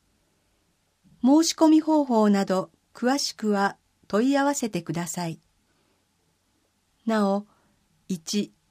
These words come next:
市公式アプリ、もっと寝屋川からは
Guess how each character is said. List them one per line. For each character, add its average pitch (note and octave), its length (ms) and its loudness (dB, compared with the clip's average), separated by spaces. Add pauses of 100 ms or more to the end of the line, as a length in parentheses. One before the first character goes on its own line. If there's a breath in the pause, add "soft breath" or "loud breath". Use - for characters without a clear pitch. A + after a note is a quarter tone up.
(560)
市 - 380 -4 (140)
公 C#4+ 240 4
式 - 320 -2
ア C4+ 100 0
プ F#3 220 -4
リ、 C#3 200 -10 (600)
も C4+ 140 2
っ E4 40 -4
と G3 280 -2
寝 F3+ 140 0
屋 A3+ 160 2
川 G3+ 280 2
か G3 140 -2
ら F#3 140 0
は E3 260 -4